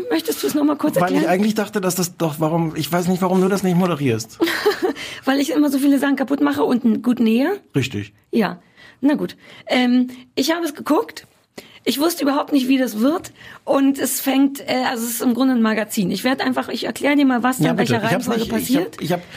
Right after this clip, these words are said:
Speaker 2: zehn Sekunden gesehen,
Speaker 1: Ähm,
Speaker 2: über die zehn Sekunden möchte ich gleich auch noch mal
Speaker 1: ja,
Speaker 2: reden,
Speaker 1: können wir
Speaker 2: aber
Speaker 1: machen.
Speaker 2: erzähl
Speaker 1: Ähm,
Speaker 2: jetzt
Speaker 1: es
Speaker 2: erst mal
Speaker 1: fängt
Speaker 2: was.
Speaker 1: tatsächlich mit der allerschlimmsten öffentlich-rechtlichen Sünde, Fernsehsünde an. Es ist noch nicht mal öffentlich-rechtlich, es ist einfach die schlimmste Fernsehsünde seit Moderatoren. Nämlich es fängt an mit einem Moderationsgang. Man fängt, äh, man,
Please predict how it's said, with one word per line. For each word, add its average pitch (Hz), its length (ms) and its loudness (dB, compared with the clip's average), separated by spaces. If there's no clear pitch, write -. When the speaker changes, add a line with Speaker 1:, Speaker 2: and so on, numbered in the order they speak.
Speaker 2:
zehn 202 200 0
Sekunden 196 240 0
gesehen, 170 200 2
Speaker 1:
Ähm, - 20 4
Speaker 2:
über 170 100 2
die 165 200 0
zehn 175 160 0
Sekunden 165 200 0
möchte 156 160 -2
ich 160 60 -8
gleich 147 180 0
auch 143 60 -4
noch 139 100 2
mal 135 140 4
Speaker 1:
ja, 139 60 2
Speaker 2:
reden, 165 100 0
Speaker 1:
können 143 120 0
wir - 60 0
Speaker 2:
aber 147 100 2
Speaker 1:
machen. 180 100 0
Speaker 2:
erzähl 175 140 0
Speaker 1:
Ähm, - 40 -2
Speaker 2:
jetzt - 60 -2
Speaker 1:
es 180 60 0
Speaker 2:
erst 156 100 -2
mal - 60 2
Speaker 1:
fängt 156 100 0
Speaker 2:
was. 160 80 -4
Speaker 1:
tatsächlich 277 480 -4
mit 269 120 0
der - 160 -2
allerschlimmsten 277 720 0
öffentlich-rechtlichen 240 880 0
Sünde, 240 400 2
Fernsehsünde 196 680 0
an. 220 240 0
Es 226 200 0
ist 269 140 0
noch 269 140 2
nicht 220 100 0
mal 226 120 2
öffentlich-rechtlich, 196 500 0
es - 60 -4
ist - 60 -2
einfach 208 160 -2
die 214 60 -2
schlimmste 220 360 0
Fernsehsünde 202 680 -2
seit 190 300 -2
Moderatoren. 214 760 0
Nämlich 214 220 4
es 220 100 -2
fängt 202 240 0
an 220 160 2
mit 208 120 0
einem 190 200 -2
Moderationsgang. 220 920 0
Man 220 240 2
fängt, 254 340 0
äh, 220 220 0
man, 214 260 2